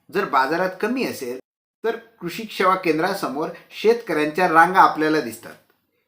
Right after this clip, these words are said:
किंवा तो जर मिळालाच नाही, तर त्यासाठी मोठमोठी आंदोलनं सुद्धा होताना दिसतात. नमस्कार, मी संतोष वाडके,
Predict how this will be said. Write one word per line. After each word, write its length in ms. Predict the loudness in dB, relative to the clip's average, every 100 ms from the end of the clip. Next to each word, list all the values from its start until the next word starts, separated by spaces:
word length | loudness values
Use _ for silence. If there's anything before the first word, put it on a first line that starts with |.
| _
किंवा 340 | -2 4 6 4 0 -16 _
तो 140 | -4 -2
जर 160 | -2
मिळालाच 560 | -4 0 2 2 2 -2
नाही, 240 | -4 -6 -10 -10
तर 40 |
त्यासाठी 920 | -8 -2 0 0 -2 -6 -8 -8 -10 -10
मोठमोठी 680 | -4 -4 -2 -4 -4 -6 -4
आंदोलनं 460 | -4 -2 -2 -2 -4
सुद्धा 260 | -6 -4 -4
होताना 360 | -4 -10 -12
दिसतात. 360 | -16 -20 -20 -20 _ _ _ _ _ _ _
नमस्कार, 500 | -8 -6 -4 -2 -2
मी 160 | -2 -6
संतोष 400 | -8 -6 -4 -2
वाडके, 340 | -4 -4 -10